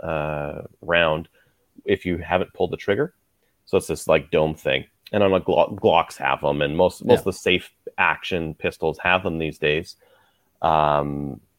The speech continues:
Speaker 1: that one, it hits the magazine feed lips. So
Speaker 2: Oh,
Speaker 1: as the slide
Speaker 2: jeez.
Speaker 1: reciprocates, it's hitting the mag feed lips and it's beating the hell out of 'em. And eventually it'll, it'll burr it up,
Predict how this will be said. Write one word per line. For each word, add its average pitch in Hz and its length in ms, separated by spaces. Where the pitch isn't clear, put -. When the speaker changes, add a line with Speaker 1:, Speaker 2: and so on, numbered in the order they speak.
Speaker 1:
that 98 400
one, 87 440
it 104 140
hits 117 240
the 117 100
magazine 104 540
feed 76 240
lips. - 380
So 98 200
Speaker 2:
Oh, - 40
Speaker 1:
as 98 240
the 104 60
slide 120 340
Speaker 2:
jeez. 117 100
Speaker 1:
reciprocates, 117 840
it's - 160
hitting 135 380
the 104 40
mag 98 440
feed 87 280
lips 80 380
and 92 240
it's 76 120
beating 120 300
the 92 100
hell 117 300
out 80 160
of 78 100
'em. 92 160
And 101 140
eventually 117 480
it'll, 90 320
it'll 87 220
burr 107 200
it 90 80
up, - 300